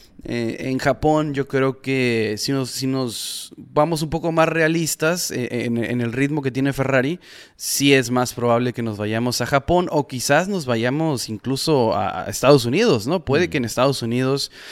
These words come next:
Speaker 1: si a Ferrari le va bien las siguientes dos carreras, puede que se, se vaya hasta, hasta Estados Unidos.
Speaker 2: Exactamente. Sí, sí, sí. El, el D N F puede ser también para Verstappen, ¿no? No, o sea, no te puedes ir
Speaker 1: Exactamente.
Speaker 2: cien por ciento confiado de que no, ya, ya, va a acabar todas.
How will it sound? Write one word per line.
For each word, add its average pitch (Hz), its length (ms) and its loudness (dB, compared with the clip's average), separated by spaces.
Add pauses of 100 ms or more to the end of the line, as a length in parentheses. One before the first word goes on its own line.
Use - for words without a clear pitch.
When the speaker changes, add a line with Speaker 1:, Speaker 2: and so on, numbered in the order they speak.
(160)
Speaker 1:
si 135 320 0
a 123 140 4
Ferrari 131 440 -2
le 131 120 4
va 127 140 6
bien 139 260 0
las 165 100 -2
siguientes 123 400 -2
dos 131 160 -4
carreras, 120 480 0
puede 151 300 0
que 143 120 -4
se, 104 380 -4 (320)
se - 200 -6
vaya 117 200 4
hasta, 110 380 0
hasta - 280 -8
Estados 107 360 -2
Unidos. 127 500 -2 (100)
Speaker 2:
Exactamente. 92 760 -14
Sí, 110 180 -12
sí, 110 100 -10
sí. - 160 -8
El, 104 140 -4
el 107 180 -2
D 135 140 6
N 135 120 2
F 127 120 -6
puede 123 180 0
ser 117 160 -4
también 113 260 -2
para 98 200 0
Verstappen, 90 500 -8
¿no? 113 140 -6
No, 104 200 -6
o 101 60 -8
sea, 107 140 -4
no 110 80 -6
te 131 100 2
puedes 127 400 6
ir 123 60 6
Speaker 1:
Exactamente. 113 360 -4
Speaker 2:
cien 131 140 4
por 131 160 0
ciento 123 240 -6
confiado 107 520 -2
de 98 120 -4
que 90 140 -8
no, 117 180 -2
ya, 101 200 2
ya, 92 400 -2
va 98 40 0
a 98 40 -4
acabar 101 300 -2
todas. 117 320 -4